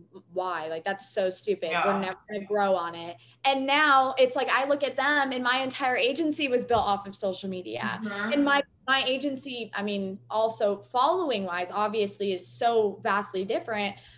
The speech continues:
Speaker 1: but we're so vastly different 'cause what we're providing is so different as well with their, they're old. They're, like, the older marketing agency.
Speaker 2: Yeah.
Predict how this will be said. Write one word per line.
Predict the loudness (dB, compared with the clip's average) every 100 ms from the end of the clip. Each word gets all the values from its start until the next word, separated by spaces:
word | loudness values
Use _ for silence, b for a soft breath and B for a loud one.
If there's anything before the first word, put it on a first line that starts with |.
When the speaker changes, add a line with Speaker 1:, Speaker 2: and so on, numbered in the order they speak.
| B
Speaker 1:
but | 0 2
we're | 2
so | 0 0
vastly | 2 2 2 0
different | 0 -2 -4
'cause | -6 0
what | 0 2
we're | -2
providing | -4 0 2 2 0 -4
is | -4 -2
so | 0
different | -2 -6 -8
as | -6 0
well | 2 2
with | 0 0
their, | 2 2 -2 -4
they're | 0 0 0
old. | 2 4 4 -2 -6 -2
They're, | 2
like, | 2 0
the | -4 2
older | 4 6 2 0
marketing | -4 -8 -6
agency. | 0 4
Speaker 2:
Yeah. | 4 4 2 -2